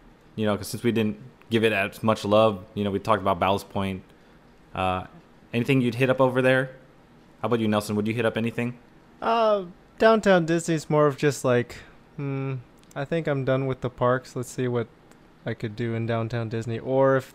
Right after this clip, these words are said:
Speaker 2: there's something I need to buy, then I'll check out wad.
Speaker 1: Mm-hmm.
Speaker 2: But, um,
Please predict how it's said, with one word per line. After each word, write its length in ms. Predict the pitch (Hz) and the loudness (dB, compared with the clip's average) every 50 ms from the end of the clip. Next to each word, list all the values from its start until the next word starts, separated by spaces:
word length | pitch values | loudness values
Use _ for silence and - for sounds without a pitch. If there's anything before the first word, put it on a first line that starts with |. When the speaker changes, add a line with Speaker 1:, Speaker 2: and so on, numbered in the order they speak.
| - - | -10 -6
Speaker 2:
there's 180 | 127 127 123 | -4 -4 -2
something 340 | - 135 127 123 131 127 123 | -4 -4 -4 -4 -4 -2 -2
I 60 | 123 | -2
need 200 | 123 123 123 120 113 | -2 -2 -2 -4 -4
to 60 | 120 | -4
buy, 680 | 107 113 117 117 117 117 117 120 117 117 117 117 120 117 113 | -2 -2 0 2 2 2 2 0 0 0 -2 -2 -4 -6 -8
then 220 | 123 120 113 113 113 | -8 -8 -8 -6 -6
I'll 160 | 110 110 113 | -6 -6 -8
check 280 | - - - 117 110 - | -8 -6 -6 -6 -4 -2
out 200 | 113 110 107 110 | -4 -4 -4 -4
wad. 460 | 107 107 107 107 107 110 110 117 110 - - - - - - - | -2 -2 -2 0 -2 -4 -6 -8 -10 -14 -16 -20 -20 -20 -12 -6
Speaker 1:
Mm-hmm. 260 | - 107 107 110 104 101 - - - - - - | -2 0 0 0 0 -2 -4 -10 -20 -20 -12 -8
Speaker 2:
But, 400 | 123 113 110 110 110 - - - | -6 -4 -4 -4 -6 -8 -8 -6
um, 460 | 113 113 110 110 110 110 110 110 | -6 -4 -4 -4 -6 -6 -8 -8